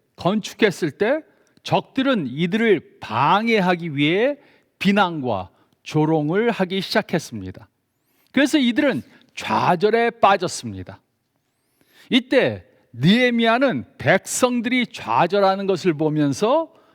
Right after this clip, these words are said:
무엇인가를 해야 한다는 것을 깨달았습니다. 이때 느헤미야는 이들을 좌절로부터 돌이키게 하기 위해서 무엇을 했습니까? 이 말씀을 보면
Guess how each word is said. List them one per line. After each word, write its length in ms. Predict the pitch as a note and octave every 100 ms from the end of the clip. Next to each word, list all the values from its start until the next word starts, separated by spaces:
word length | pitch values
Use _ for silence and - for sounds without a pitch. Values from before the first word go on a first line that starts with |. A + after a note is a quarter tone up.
| _
무엇인가를 1120 | A#2 A#2 D3 B3+ D#4 - C#4 C#4 C4+ D4 D4+
해야 340 | B3 - C4 B3+
한다는 400 | A#3 G#3 F3+ F3
것을 500 | D3 - D4 E4+ E4+ _ -
깨달았습니다. 840 | B3+ A#3+ G3 C#3 - G2+ F#2+ - _ _ _ _ _ _ _ _ _ _ _ -
이때 480 | A#3+ - C#4+ D#3 A#2+
느헤미야는 960 | C#3 G3+ A3+ A#3 A#3 A3+ C4+ C#3+ G2 _ _
이들을 600 | D#3 F#3 G#3+ A3 F3+ A#2+ -
좌절로부터 1160 | - A#2 D3 G3 A3+ A3+ A3 F3+ - A3 G#3+
돌이키게 640 | - C#3 G#3 B3+ - B3 B3
하기 320 | A3 G#3+ G3+
위해서 640 | E3+ C#3 - B3+ F3 G2+ - _ _
무엇을 460 | A#2 C3+ F3+ G3 G#3
했습니까? 600 | F#3+ - G3+ F#3 B3+ D4 - _ _ _ _ _ _ _ _ _ - _ _ _ -
이 160 | G#3+
말씀을 500 | C4 B3+ - B3+ B3+
보면 460 | A#3 B3+ C#4+ C#3